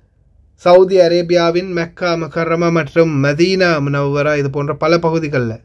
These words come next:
நான்காம் தேதியான நேற்றும் மழை, அது சம்பந்தமான வீடியோ இருக்குது. சவுதி அரேபியா ஜித்தாவில் திடீரென காணாமல் போயுள்ளார் இந்த சகோதரர்.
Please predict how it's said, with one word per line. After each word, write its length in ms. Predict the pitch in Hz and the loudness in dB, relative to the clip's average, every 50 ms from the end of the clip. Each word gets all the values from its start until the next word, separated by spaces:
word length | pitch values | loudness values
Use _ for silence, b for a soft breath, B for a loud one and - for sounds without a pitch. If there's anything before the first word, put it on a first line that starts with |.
| _ | _
நான்காம் 480 | - 131 123 131 143 147 147 143 139 139 | -8 -6 -4 -4 -2 -2 -2 -2 -2 0
தேதியான 420 | 135 135 131 127 131 127 127 131 | -2 -2 0 0 0 0 0 -2
நேற்றும் 480 | 127 127 139 165 170 170 - 156 160 165 147 | -2 -2 -2 -2 -2 -2 -4 -6 -6 -6 -6
மழை, 180 | 127 110 104 110 - _ _ _ _ - | -6 -6 -8 -10 -16 _ _ _ _ -10
அது 160 | 117 117 120 | -8 -6 -4
சம்பந்தமான 420 | 120 127 120 117 117 117 120 123 | -4 -4 -4 -4 -2 -2 -2 -2
வீடியோ 260 | 117 113 107 104 107 107 | -4 -4 -4 -6 -6 -6
இருக்குது. 300 | 107 113 135 147 196 214 B B B B B B B B | -6 -4 -2 -2 -2 -2 B B B B B B B B
சவுதி 460 | - - 220 226 247 262 226 262 233 | 2 4 6 6 6 4 2 2 2
அரேபியா 540 | 196 185 185 196 196 185 180 196 185 175 143 113 - _ _ _ _ - 135 151 175 | 2 2 2 0 0 -2 -2 -2 -2 0 -2 -4 -8 _ _ _ _ -16 -10 -6 -4
ஜித்தாவில் 640 | 208 190 170 170 202 196 175 151 127 123 113 - - _ _ _ _ _ _ _ _ _ _ _ _ _ _ _ _ _ _ _ - | -4 -4 -2 2 2 2 2 2 -2 -6 -10 -12 -14 _ _ _ _ _ _ _ _ _ _ _ _ _ _ _ _ _ _ _ 0
திடீரென 580 | 196 202 180 233 277 311 277 254 226 202 196 | 0 4 6 6 6 6 4 4 2 2 0
காணாமல் 580 | 170 - 180 175 185 202 214 208 202 196 185 170 | -2 -2 0 2 2 4 4 4 2 2 0 -2
போயுள்ளார் 540 | 165 175 165 147 139 135 123 120 131 143 143 | -2 -4 -4 -2 -2 -2 -2 -2 -2 -4 -4
இந்த 140 | 131 127 135 | -6 -8 -8
சகோதரர். 560 | - 117 101 98 101 98 95 92 82 - | -8 -10 -10 -10 -12 -16 -18 -18 -20 -20